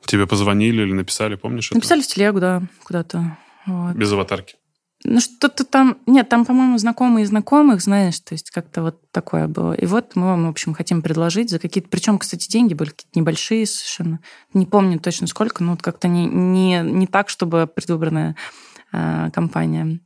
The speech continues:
Speaker 2: э, была. М, хотела бы ж-, меня, как Айзу Анохину, нанять. Вот. М, ну, я отказалась просто, да. Б-, бывали ещё пару случаев, там, типа, когда были какие-то выборы, там, вот давай ты осторожненько будешь всю неделю,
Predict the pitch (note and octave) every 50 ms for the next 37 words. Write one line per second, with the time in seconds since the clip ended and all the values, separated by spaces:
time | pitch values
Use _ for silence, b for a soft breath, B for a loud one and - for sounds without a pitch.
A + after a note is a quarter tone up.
0 | _ - - - - - E3+ F3 - E3+ E3 D#3+ E3+ E3+ D#3+ D#3 - - - -
1 | - - - - - - - - - - _ - - - - - - - - -
2 | G3 D#3+ - E3 E3 E3 D#3 E3 D#3+ D#3+ - - - E3+ E3 E3 D#3+ D#3 D3+ -
3 | - - D#3 - F3+ - - - E3 E3 D#3+ D3+ D#3 D#3 D#3 - - - - -
4 | E3+ E3+ F3 E3+ E3+ - F3 E3+ E3 E3+ E3+ F3 E3+ - B B B B B B
5 | B B B B B B B F#3+ G3 G#3+ G3+ F3+ - - _ _ _ _ _ _
6 | - G3 G3 G3 G3 F#3+ F#3+ F#3+ F3+ F3 - _ _ _ _ _ _ _ _ _
7 | _ _ _ - - G#3+ G#3 A#3+ C4 B3+ - F3 E3 F3+ F#3 F#3+ - - F3 E3+
8 | - - E3+ F3 E3+ E3+ - _ _ _ _ _ _ - F3+ G#3 G3+ G3 A3+ A#3
9 | C#4 D4 C#4 A3+ G3+ G3+ - A#3 A3 G#3 F#3+ F3+ E3+ - - C4 D4 - A3+ F#3+
10 | - - E3+ E3 D#3+ D#3+ D#3 - - - - - F3 D#3 E3 D#3+ D#3 E3 D#3+ D#3
11 | - - - - E3 F#3+ G3+ F#3+ E3+ D#3+ - D#3 D3 D3+ B B B B B B
12 | B B B B B - F3 D#3+ F3+ F3+ F#3 G3 G#3+ G#3+ G3 G#3 - F3+ F3 E3+
13 | E3 E3+ E3 - - F3+ F#3 G3+ G#3 G3 G3 F3 - E3+ E3+ E3+ E3 D#3+ - -
14 | - F3 E3+ E3+ D#3 D#3+ F#3 G3+ G3 F#3+ F3+ E3+ E3 D#3+